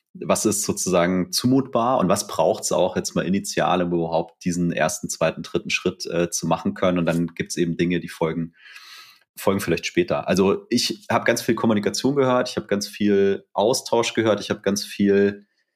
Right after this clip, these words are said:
ich sag mal, Transparenz und Vertrauen auch von deiner Seite, äh, gehört, auch individuell auf die Leute vielleicht, vielleicht einzugehen und nicht dieses hier Management bei K P I und wenn du nicht genau vier Komma zwei Pipeline hast, dann, dann bist du schlecht,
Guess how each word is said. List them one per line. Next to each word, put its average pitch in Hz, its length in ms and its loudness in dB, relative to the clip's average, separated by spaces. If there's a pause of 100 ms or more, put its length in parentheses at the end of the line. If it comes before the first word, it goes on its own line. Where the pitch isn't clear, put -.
(720)
ich 127 80 0
sag 120 80 2
mal, 123 120 4
Transparenz 113 760 2
und 110 80 2
Vertrauen 107 480 2
auch 104 140 0
von 92 180 -2
deiner 131 280 2
Seite, 135 540 2 (280)
äh, 123 260 4
gehört, 127 480 2
auch - 160 0
individuell 123 960 4
auf - 220 0
die 131 80 -2
Leute 120 320 2
vielleicht, - 440 -2
vielleicht 110 300 -2
einzugehen 113 560 2
und 104 80 4
nicht 104 220 0
dieses 104 340 0
hier 101 220 4
Management 104 580 0
bei 95 100 0
K - 200 2
P 202 160 0
I 113 400 4
und 98 260 2
wenn 98 140 2
du 101 80 2
nicht 101 320 0
genau 92 320 2
vier 113 220 0
Komma 101 260 0
zwei 90 240 0
Pipeline 104 420 0
hast, 107 300 -2
dann, 92 180 0
dann 90 160 0
bist 95 180 -2
du - 60 -10
schlecht, - 540 0